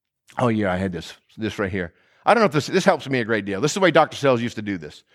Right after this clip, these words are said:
Doctor Sells would make a foundation. This is, just, if you can see this,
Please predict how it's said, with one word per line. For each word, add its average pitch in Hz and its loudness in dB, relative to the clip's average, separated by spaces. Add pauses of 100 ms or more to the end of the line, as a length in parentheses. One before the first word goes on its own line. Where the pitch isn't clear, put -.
(160)
Doctor 156 4
Sells 170 6
would 147 0
make 151 2
a 123 -4
foundation. 151 4 (920)
This 156 4
is, 123 -4
just, - -2
if - 2
you 175 4
can 170 2
see 185 4
this, 143 2